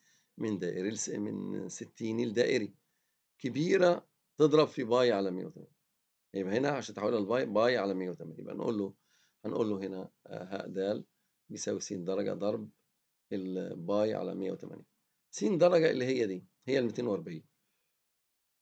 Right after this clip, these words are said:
ده هيساوي ميتين وأربعين ضرب، يبقى باي على مية وتمانين، وتجيبها بقى بالآلة بقى، مش هنقعد كل شوية نجيب الآلة عشان ما نعطلش نفسينا. يبقى أربعة على تلاتة إيه باي.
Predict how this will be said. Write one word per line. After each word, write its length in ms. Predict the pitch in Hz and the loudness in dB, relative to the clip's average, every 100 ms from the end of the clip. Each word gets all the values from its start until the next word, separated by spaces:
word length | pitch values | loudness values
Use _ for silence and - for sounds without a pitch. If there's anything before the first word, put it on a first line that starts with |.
| _ _ _ _ _ _ _ _ _ _ _ 247 | _ _ _ _ _ _ _ _ _ _ _ _
ده 160 | 131 | -8
هيساوي 420 | 120 143 - - - | -6 -6 -6 -8 -8
ميتين 260 | - 135 | -4 0
وأربعين 340 | 107 101 123 107 | 2 2 0 4
ضرب، 300 | 127 143 - _ _ _ _ _ _ | 6 4 -2 _ _ _ _ _ _
يبقى 440 | 104 101 92 101 - | -2 -2 0 -2 -2
باي 420 | 90 110 123 80 - _ _ _ _ - | 2 4 2 -2 -14 _ _ _ _ -10
على 220 | 90 92 | -6 -4
مية 160 | 90 98 | -2 -4
وتمانين، 520 | 92 92 92 120 151 | -6 -8 -4 -2 -2
وتجيبها 360 | 151 156 156 110 | -4 -4 -2 0
بقى 200 | 117 101 | -2 -4
بالآلة 380 | 92 - 120 | -6 -4 -2
بقى، 140 | 104 107 | -2 -2
مش 180 | - - | -6 -4
هنقعد 280 | 107 95 | -2 -2
كل 160 | - 104 | -6 -12
شوية 180 | - 117 | -6 -6
نجيب 180 | 95 92 | -6 -8
الآلة 360 | - 135 160 160 _ _ _ - | -6 -4 -4 -8 _ _ _ -14
عشان 140 | - | -8
ما 60 | 92 | -8
نعطلش 360 | 170 117 - | -6 -8 -8
نفسينا. 480 | - - 120 127 156 - _ _ - | -12 -10 -6 -6 -8 -16 _ _ -10
يبقى 160 | 104 | -4
أربعة 180 | 101 92 | -2 -2
على 100 | 95 | -4
تلاتة 320 | 95 107 - | -6 -8 -8
إيه 200 | - 101 | -8 -6
باي. 220 | - - | -8 -10